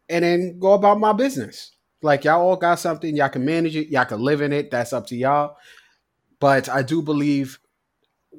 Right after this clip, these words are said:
where I feel like we, as minorities, whatever case you wanna call it, where we do have it fucked up is that, um, our parents put us in situations where we have to move out too soon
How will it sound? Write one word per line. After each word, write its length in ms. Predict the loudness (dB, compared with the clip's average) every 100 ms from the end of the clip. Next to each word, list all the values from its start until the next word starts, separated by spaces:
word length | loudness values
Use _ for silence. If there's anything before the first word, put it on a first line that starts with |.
| -2
where 200 | 4 6
I 80 | 4
feel 220 | 4 4
like 280 | 4 2 0 -10
we, 460 | -6 -6 -6 -10 -14 _ _ _
as 340 | -2 0 0 0
minorities, 800 | -2 -2 -2 -2 -2 -6 -8 -10
whatever 340 | -8 -6 -8
case 280 | -10 -10 -10
you 60 | -10
wanna 160 | -8 -10 _ _
call 280 | 0 2 2
it, 160 | -2 -10 _ _ _ -2
where 140 | 0
we 140 | 0
do 180 | 0 0
have 180 | 2 2
it 60 | 0
fucked 300 | 0 0 2
up 220 | 0 0
is 140 | -2
that, 320 | 2 2 0 -6 _ _ _ _ _ _ _ _ _
um, 560 | 6 8 8 4 -2 -10 _ _
our 220 | 6 6 6
parents 480 | 0 0 0 -4
put 220 | -10 -4 -2
us 160 | -4
in 520 | -6 -8 -6 -4 -8 -12 _ _ _
situations 960 | -14 -6 -4 -4 -2 -2 -2 -4 -4 -4
where 440 | -4 -2 -2 -2
we 240 | -6 -4 -4
have 340 | 0 0 0
to 100 | -4
move 300 | -4 -2 -2
out 480 | 2 0 -2 _ -18
too 220 | -10 -8
soon 580 | -6 -4 -2 -2 -6 -10